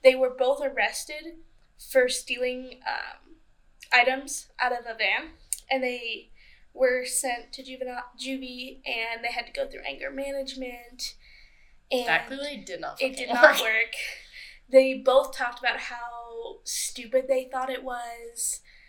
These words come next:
Speaker 1: They were like, "Oh," like, they, they very much played into what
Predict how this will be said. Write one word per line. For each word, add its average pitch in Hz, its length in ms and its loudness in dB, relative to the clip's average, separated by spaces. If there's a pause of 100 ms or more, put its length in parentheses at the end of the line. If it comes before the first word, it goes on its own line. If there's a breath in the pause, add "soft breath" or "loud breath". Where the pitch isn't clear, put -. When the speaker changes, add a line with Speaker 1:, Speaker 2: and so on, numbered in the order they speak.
(320 loud breath)
Speaker 1:
They 233 120 -2
were 226 100 -4
like, 240 460 -2 (100)
"Oh," 269 580 2
like, 247 260 -4
they, 254 420 -2 (380)
they 254 200 4
very 262 260 2
much 262 300 -8
played 240 300 -10
into 226 320 -4
what - 400 -2